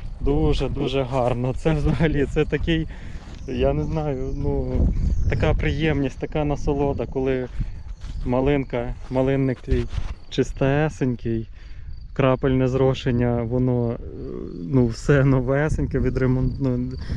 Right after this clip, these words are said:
нігде не протікає, нічого. Малинка підживлена. Це можна зрівняти, не знаю з чим. З тим, коли ти заправив повний бак бензину і помив машину, ще й попилососив всередині.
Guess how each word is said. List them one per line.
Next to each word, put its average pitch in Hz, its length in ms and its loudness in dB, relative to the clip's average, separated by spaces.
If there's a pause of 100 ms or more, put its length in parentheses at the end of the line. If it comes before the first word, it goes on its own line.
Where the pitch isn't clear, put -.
(260)
нігде 131 340 4
не 131 100 2
протікає, 135 680 0
нічого. 127 580 -2 (800)
Малинка 135 420 2
підживлена. 127 960 0
Це 180 140 0
можна 180 300 0
зрівняти, 160 560 0
не 147 120 -2
знаю 123 360 0
з - 20 -6
чим. 120 340 -2
З - 40 -4
тим, 180 280 2
коли - 280 0
ти 139 300 0
заправив 135 540 4
повний 135 300 2
бак 131 260 0
бензину 139 560 0 (800)
і 139 560 0 (1600)
помив 147 380 4
машину, 120 460 -2
ще 143 140 2
й 127 40 2
попилососив 139 800 -2
всередині. 113 640 0